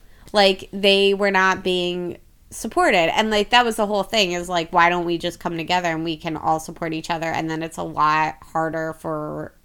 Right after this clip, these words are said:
all of us to be oppressed because we're, you know, all one group. And I feel like we still have that issue. Like,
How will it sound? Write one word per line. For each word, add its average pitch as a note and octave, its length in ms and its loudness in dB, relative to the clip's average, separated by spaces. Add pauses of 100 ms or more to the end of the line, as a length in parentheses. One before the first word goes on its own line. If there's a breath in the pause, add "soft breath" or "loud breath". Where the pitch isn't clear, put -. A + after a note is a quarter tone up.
(140)
all F3+ 220 6
of E3 80 0
us E3 180 -2
to E3+ 80 -6
be D#3+ 140 0
oppressed D#3 440 -2
because D#3 300 -8
we're, D#3 280 -6
you D#3+ 180 -4
know, D3 260 -4 (400 soft breath)
all F3 220 8
one D#3 220 0
group. C#3+ 600 -6
And D#3 540 0
I F#3 80 6
feel A#3+ 220 2
like A#3+ 160 2
we D4+ 100 4
still G#4+ 240 0
have D3 180 4
that C#3 180 -4
issue. D#2 600 -8 (800 soft breath)
Like, F#3+ 200 2